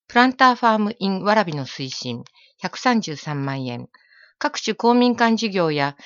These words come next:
市内老人ホームなどで市内農家等が育成した苗木やプランターキットを配布し、緑や土に触れ合う機会を創出するほか、フォトコンテストを開催し、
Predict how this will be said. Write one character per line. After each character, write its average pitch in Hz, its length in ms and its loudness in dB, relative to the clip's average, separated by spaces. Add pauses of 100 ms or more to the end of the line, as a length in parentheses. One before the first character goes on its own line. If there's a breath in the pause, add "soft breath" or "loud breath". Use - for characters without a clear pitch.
市 - 160 -6
内 240 200 4
老 202 200 0
人 233 240 0
ホ 247 140 4
ー - 20 4
ム 208 120 2
な 165 120 0
ど 147 140 -4
で 135 180 -10 (240 loud breath)
市 - 160 -4
内 226 220 4
農 220 160 2
家 165 140 -4
等 175 200 0
が 156 100 0
育 139 220 -8
成 202 220 -4
し - 100 -8
た 185 160 -2
苗 180 240 2
木 208 160 -4
や 190 200 -6 (140)
プ - 60 -4
ラ 202 140 4
ン 233 60 -6
タ 240 160 2
ー 233 40 -6
キ - 140 -16
ッ - 60 -20
ト 165 120 -2
を 151 60 -4
配 147 200 -6
布 143 160 -10
し、 131 300 -8 (320 loud breath)
緑 233 320 6
や 156 140 2
土 - 260 0
に 202 120 4
触 165 100 -4
れ 190 120 4
合 226 100 6
う 190 80 -2
機 - 120 -18
会 185 200 2
を 156 100 0
創 190 260 -4
出 - 220 -14
す 175 180 -10
る 170 100 -4
ほ 156 140 -6
か、 151 240 -2 (320 loud breath)
フ - 80 -4
ォ 214 40 0
ト 262 100 2
コ 285 160 2
ン 254 80 0
テ 202 120 -2
ス - 80 -16
ト 151 180 -2
を 139 60 -4
開 160 200 -8
催 156 260 -8
し、 - 300 -8